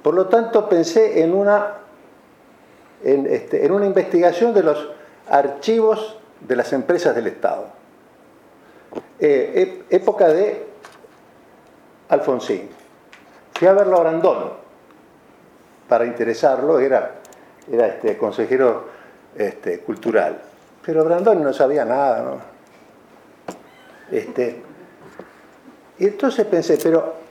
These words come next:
las empresas del Estado están en la órbita de economía.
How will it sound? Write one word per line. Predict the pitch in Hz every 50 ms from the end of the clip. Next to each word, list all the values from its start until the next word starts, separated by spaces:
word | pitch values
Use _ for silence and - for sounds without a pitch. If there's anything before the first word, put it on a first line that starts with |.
| - - _ _ _
las | 165 180 175 -
empresas | 214 220 - 269 - - 185
del | 156 170 165
Estado | 143 127 - 240 240 226 190
están | 160 - - 202 196 190
en | 175 165
la | 156 175
órbita | 202 202 185 190 180 - - 175 175 175 - - - - - - - - - _ _ _ _ _ _ _ _ _ _ _ _ _ _ _ _ _
de | - 151
economía. | 151 151 170 160 175 208 254 269 220 135 98 85 - - -